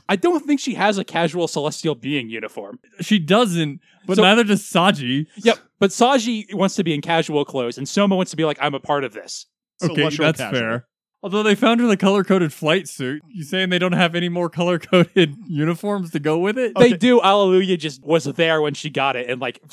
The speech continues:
Speaker 1: hid it from her. <laughs>
Speaker 3: Hear me out. In the epilogue, Milena opens up a, uh, actually Felt in, uh,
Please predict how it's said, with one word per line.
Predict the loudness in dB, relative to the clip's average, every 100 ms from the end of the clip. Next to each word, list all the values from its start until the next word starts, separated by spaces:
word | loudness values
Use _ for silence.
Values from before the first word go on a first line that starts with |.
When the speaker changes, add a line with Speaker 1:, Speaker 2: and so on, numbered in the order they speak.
| -14 -6
Speaker 1:
hid | -4
it | -4 -8
from | -14 -14
her. | -20 -20 -2
<laughs> | 0 2
Speaker 3:
Hear | 2
me | 4
out. | 4 4 2
In | -2
the | 0
epilogue, | 0 0 -2 -2
Milena | -4 -4 -4 -4
opens | -4 -6 -4
up | -4 -2
a, | -4 -2
uh, | -4 -6 -8
actually | -2 0 0
Felt | 0 2 2 -2
in, | -8 -4 -4 -4
uh, | -2 -2 -2 -4 -6